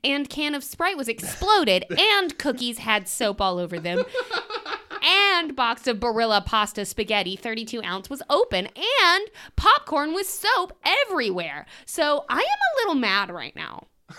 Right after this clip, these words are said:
Speaker 2: <laughs>
Speaker 1: What this poor individual received was literally just a box of exploded food,
Speaker 2: Yeah.
Speaker 1: like, covered in laundry detergent.
Speaker 2: Like,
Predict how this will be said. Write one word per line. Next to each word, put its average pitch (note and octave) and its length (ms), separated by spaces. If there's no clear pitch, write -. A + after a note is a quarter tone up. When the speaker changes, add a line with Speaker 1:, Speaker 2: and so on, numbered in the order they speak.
Speaker 2:
<laughs> C4+ 1600
Speaker 1:
What A#4+ 200
this B4+ 180
poor G#4+ 200
individual F#4 400
received D#4+ 420
was G#4 180
literally D#4 480
just G#4 200
a F4+ 240
box B3+ 360
of C#4+ 120
exploded A3+ 800
food, G3 520
Speaker 2:
Yeah. A#3+ 140
Speaker 1:
like, A#3+ 240
covered D4 420
in C#4+ 200
laundry G3 400
detergent. - 580
Speaker 2:
Like, - 340